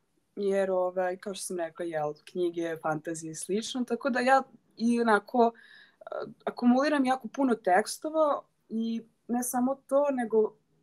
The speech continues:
sad taj moj unutrašnji svijet pokušavam nekako da ga uklopim, da ga stavim. A, konkretno, prošli album je bio istraživanje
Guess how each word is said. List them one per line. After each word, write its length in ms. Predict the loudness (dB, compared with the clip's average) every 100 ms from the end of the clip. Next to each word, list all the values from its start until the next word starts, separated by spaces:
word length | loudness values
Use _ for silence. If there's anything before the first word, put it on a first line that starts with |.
| _ _ _ -8
sad 160 | -8 -8
taj 240 | 0 2 2
moj 160 | 2
unutrašnji 480 | 0 -2 -4 -8 -6
svijet 240 | -8 -6 -8
pokušavam 420 | -6 -6 -4 0
nekako 280 | -2 0 0
da 160 | 2 2
ga 300 | 4 2 0 _ _ _ -2
uklopim, 640 | 0 4 4 4 -10 -12
da 100 | -10
ga 340 | -4 0 -2 -4
stavim. 680 | -10 2 4 4 0 -6 -8 _ _ _ _ _
A, 280 | -6 -4 -4 -6 _
konkretno, 520 | -8 2 6 6 2
prošli 440 | -8 -6 -6 -6 -2
album 380 | -2 -2 -6 -6
je 140 | -6
bio 280 | -8 -8 -6
istraživanje 1000 | -6 -8 -10 -6 -6 -6 -6 -4 -2